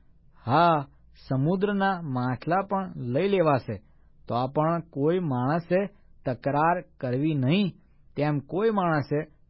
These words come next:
ઠપકો પણ દેવો નહીં, કેમ કે તારા લોક યાજક સાથે રકઝક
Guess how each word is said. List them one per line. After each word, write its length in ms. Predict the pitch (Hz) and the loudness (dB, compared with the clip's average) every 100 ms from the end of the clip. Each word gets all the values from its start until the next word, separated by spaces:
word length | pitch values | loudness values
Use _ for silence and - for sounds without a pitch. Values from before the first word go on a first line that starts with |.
| - | -20
ઠપકો 460 | - 123 113 - 202 | -10 -8 -8 -4 -2
પણ 240 | 208 214 196 | 0 0 0
દેવો 260 | 180 175 | 2 2
નહીં, 280 | 160 139 117 - - - - - | 2 2 -2 -8 -20 -20 -20 -8
કેમ 320 | 120 135 147 | -2 0 0
કે 200 | 143 160 175 | 0 0 0
તારા 400 | 170 127 135 147 | -2 -2 0 0
લોક 300 | 123 147 208 - - - - - | 0 2 0 -2 -20 -20 -16 -4
યાજક 520 | 113 127 135 180 220 | -2 0 0 0 -2
સાથે 400 | - 151 127 127 120 - - - 113 | -2 0 2 -2 -2 -10 -20 -6 -2
રકઝક 580 | 123 123 107 123 147 | 0 0 -2 0 0